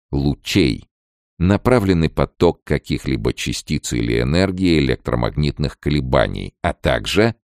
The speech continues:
линия, определяющая направление потока. Таково одно из определений, даваемых четырёхтомным словарём русского языка, выпущенным Академией наук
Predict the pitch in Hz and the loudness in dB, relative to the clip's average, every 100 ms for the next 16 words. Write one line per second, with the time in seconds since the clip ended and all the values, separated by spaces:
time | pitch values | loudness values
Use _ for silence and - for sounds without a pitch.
0 | - 69 76 95 101 110 107 95 - 62 | -6 -2 2 4 4 4 2 0 -2 -4
1 | 65 62 67 73 - - 76 76 73 65 | -2 0 2 2 0 0 0 0 0 0
2 | 60 58 58 60 58 - - - - - | 0 -2 -2 -4 -4 -4 -4 -2 -4 -4
3 | - - _ _ _ _ _ - 104 110 | -8 -10 _ _ _ _ _ -2 0 2
4 | 73 64 55 73 69 53 50 64 73 73 | 2 2 0 0 0 -2 -4 -4 -4 0
5 | 104 113 95 80 71 65 67 62 58 - | 2 4 2 2 2 2 2 0 -4 -4
6 | - - 73 67 - 69 57 57 53 - | -4 0 2 2 0 0 0 -4 -6 -4
7 | 64 65 62 53 58 64 - - 57 76 | -2 0 0 0 -2 -2 -4 -4 -2 -2
8 | 78 98 - 101 76 - 80 - 71 67 | 0 0 2 0 0 -2 -4 -2 -2 0
9 | 64 60 62 55 65 58 55 57 58 76 | -2 -2 -4 -2 -2 -2 -2 -2 0 0
10 | 82 | -2